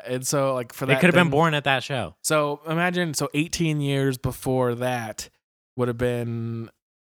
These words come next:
Speaker 1: seventy-eight?
Speaker 2: No.
Speaker 1: No, wait, wait.
Speaker 2: No,
Speaker 1: No,
Speaker 2: eighteen
Speaker 1: no.
Speaker 2: years before that would have been eighty-two.
Speaker 1: Two. Oh, eighty-two, yeah. Sorry, I got my math
Speaker 2: Before
Speaker 1: backwards.
Speaker 2: Guns N' Roses.
Speaker 1: Eighty-two. So this
Speaker 2: Before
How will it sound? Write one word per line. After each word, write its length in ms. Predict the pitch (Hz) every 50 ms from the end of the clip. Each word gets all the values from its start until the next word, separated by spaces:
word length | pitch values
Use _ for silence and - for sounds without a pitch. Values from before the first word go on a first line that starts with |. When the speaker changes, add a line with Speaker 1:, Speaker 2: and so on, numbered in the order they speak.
| _ -
Speaker 1:
seventy-eight? 1000 | - - - - 123 123 139 139 135 123 113 107 107 117 185 226 - - - - _ _ _ _ _ _ _ _ _ -
Speaker 2:
No. 420 | 143 156 147 101 82 73 73 80 -
Speaker 1:
No, 240 | 151 143 131 123 120
wait, 140 | 117 120
wait. 140 | 127 123 -
Speaker 2:
No, 280 | 185 190 180 160 139 -
Speaker 1:
No, 140 | 143 139 131
Speaker 2:
eighteen 240 | 131 127 147 165
Speaker 1:
no. 60 | 165 170
Speaker 2:
years 180 | 170 175 160
before 440 | 147 156 139 - 147 139 131 127 120
that 300 | 113 110 113 120 123 -
would 160 | 110 113 107 104
have 240 | 101 98 98 - -
been 500 | 110 104 101 101 101 101 101 101 101 - _ -
eighty-two. 800 | 110 110 113 117 113 110 110 110 107 107 107 104 104 101 101 95 _ _ _ -
Speaker 1:
Two. 400 | - - 139 127 131 113 87 78 -
Oh, 80 | 139 139
eighty-two, 300 | 131 127 120 - - 120
yeah. 360 | 107 107 98 76 67 - - -
Sorry, 220 | - 139 131 131
I 40 | 127
got 40 | 110
my 60 | 110
math 280 | 113 110 107 107 - _ _
Speaker 2:
Before 400 | - 107 - - 120 123 131 139
Speaker 1:
backwards. 60 | 135 123
Speaker 2:
Guns 220 | 123 123 120 113
N' 140 | 117 117 113
Roses. 760 | 104 101 101 98 95 90 92 92 92 92 95 - - - - _ _ _ _ _ _ _ _ _ _ - 127
Speaker 1:
Eighty-two. 540 | 147 160 160 139 - - 165 160 101 92
So 160 | - - 123 113
this 100 | 113 113
Speaker 2:
Before 680 | 110 107 107 110 113 117 113 110 110 110 113 107 -